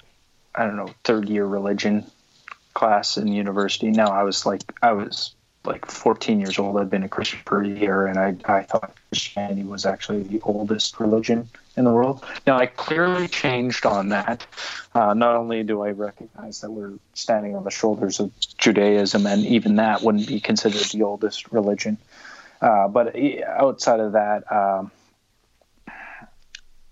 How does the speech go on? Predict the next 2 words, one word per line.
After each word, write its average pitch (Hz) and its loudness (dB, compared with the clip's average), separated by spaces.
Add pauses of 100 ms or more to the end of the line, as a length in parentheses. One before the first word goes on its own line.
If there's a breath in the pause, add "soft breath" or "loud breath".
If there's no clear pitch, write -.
(1800)
um, 98 2
I, 110 0